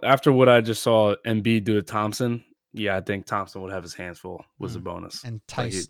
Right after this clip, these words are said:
Speaker 2: as
Speaker 1: Thompson
Speaker 2: well.
Speaker 1: looked, looked lost, and Tice. Thompson looked lost out there today. I was like, "Whoa." But
Speaker 2: Interesting.
Speaker 1: I haven't,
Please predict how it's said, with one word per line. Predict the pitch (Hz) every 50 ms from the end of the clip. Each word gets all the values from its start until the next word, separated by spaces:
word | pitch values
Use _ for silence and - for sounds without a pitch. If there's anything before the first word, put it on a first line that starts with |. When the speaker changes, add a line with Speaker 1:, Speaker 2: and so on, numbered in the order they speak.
| _ -
Speaker 2:
as | -
Speaker 1:
Thompson | 113 110 110 107 104 95 95 95 92
Speaker 2:
well. | 98 101
Speaker 1:
looked, | 104 95 - _ _ -
looked | 110 101 98 - 95
lost, | 95 90 95 101 104 101 92 - -
and | 104 104 98 -
Tice. | - 92 92 92 - - - _ _ _ _ _ _ _
Thompson | - 110 107 104 - 101 95
looked | 90 87 85
lost | 87 87 90 90 87 - - -
out | 92 - -
there | - -
today. | - - - - - -
I | - _ _ _ _ _ _ _ _ _ -
was | - -
like, | - 151 -
"Whoa." | - - 60 53 - -
But | - - - _ - 123
Speaker 2:
Interesting. | 117 107 107 98 95 92 98
Speaker 1:
I | 101
haven't, | 95 92 - -